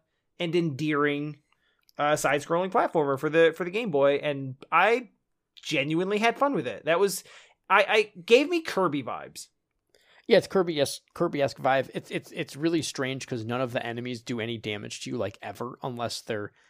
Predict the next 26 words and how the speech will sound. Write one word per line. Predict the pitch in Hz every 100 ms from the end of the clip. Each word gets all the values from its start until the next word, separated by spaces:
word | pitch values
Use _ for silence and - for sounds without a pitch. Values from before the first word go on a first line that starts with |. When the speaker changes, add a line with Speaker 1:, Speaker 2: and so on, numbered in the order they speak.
| _ -
Speaker 2:
except | 160 143
for | 131
a |
few, | - 131 131 143
and | 120
then | 117
the | 110
bosses. | 98 98 85 - - - _ _ _ _
Speaker 1:
They, | 143 208 247 254 254 -
the, | 196 214
the | 165 202 208
enemies | 208 226 277 294 302 285 -
have | 165 190 208 208
to | 196
be | 156 190 202 175
in, | 175
like, | 175 175
an | 165
attack | 139 - - 175 185 - 170
animation | 170 151 139 123 127 147 180 269 302 _ _ - 170
Speaker 2:
Okay, | 156 127
yeah, | 123 107
yeah. | 107 92
Speaker 1:
to | -
hit | 196 220 226
you, | 262 311